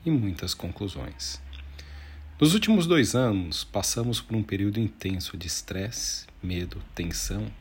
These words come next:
e, naturalmente, muita preocupação com a saúde. A pandemia nos fez olhar para nós mesmos de forma diferente e, quem soube aproveitar para imergir em si mesmo, em suas posturas,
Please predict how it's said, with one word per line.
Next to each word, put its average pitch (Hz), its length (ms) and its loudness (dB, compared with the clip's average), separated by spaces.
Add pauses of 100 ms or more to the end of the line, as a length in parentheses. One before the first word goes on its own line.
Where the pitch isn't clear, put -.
e, 123 100 0
naturalmente, 110 800 0
muita 131 240 0
preocupação 113 640 -4
com 92 160 -8
a - 20 -4
saúde. 76 600 -6 (840)
A - 80 -4
pandemia 98 540 2
nos 107 180 0
fez 104 200 0
olhar 104 380 0
para 87 220 -6
nós 85 220 -6
mesmos 101 420 -2
de 95 120 -2
forma 117 280 -2
diferente 104 840 -4
e, 95 300 2 (160)
quem 92 180 -4
soube 156 340 0
aproveitar 120 840 0
para 85 260 -4 (120)
imergir 131 680 -2 (120)
em 120 100 2
si 147 220 0
mesmo, 104 420 -2 (600)
em - 80 -10
suas - 280 -4
posturas, 117 840 -2